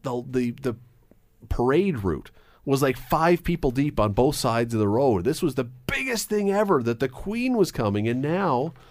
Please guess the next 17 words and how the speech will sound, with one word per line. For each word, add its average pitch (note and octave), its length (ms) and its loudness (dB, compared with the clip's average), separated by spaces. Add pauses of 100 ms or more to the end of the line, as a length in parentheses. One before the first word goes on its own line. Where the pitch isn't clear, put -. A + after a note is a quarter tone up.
(680)
again, C3+ 320 2
I G2 120 4
think C#3 180 -2
if A2+ 80 0
she D3 140 -2
was C3+ 160 0
to A#2+ 80 -6
drive A2+ 280 2
down G#2 280 2
Main B2+ 200 2
Street, F2 380 -4 (260)
half A2 180 0
the - 40 -16
people A#2 160 -2
would G#2+ 60 0
be G#2 60 2
like, G2 280 0